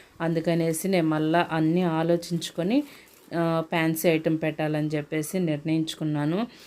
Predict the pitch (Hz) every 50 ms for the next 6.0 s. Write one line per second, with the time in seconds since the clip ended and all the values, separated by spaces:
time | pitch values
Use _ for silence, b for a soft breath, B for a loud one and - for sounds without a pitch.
0 | B B B - - 175 180 180 175 165 175 175 175 175 175 202 190 180 180 -
1 | - - 175 165 160 160 - 170 170 175 175 170 170 170 160 156 156 165 160 160
2 | 156 156 160 160 156 156 151 - - 160 156 - 180 175 160 160 - - 180 175
3 | 160 160 156 156 156 151 - - 160 151 147 147 160 180 175 175 160 160 160 160
4 | - - - - - - 160 160 165 160 - - - _ - 196 180 175 175 165
5 | 156 170 165 160 165 160 160 156 156 - 165 156 156 151 151 156 156 190 233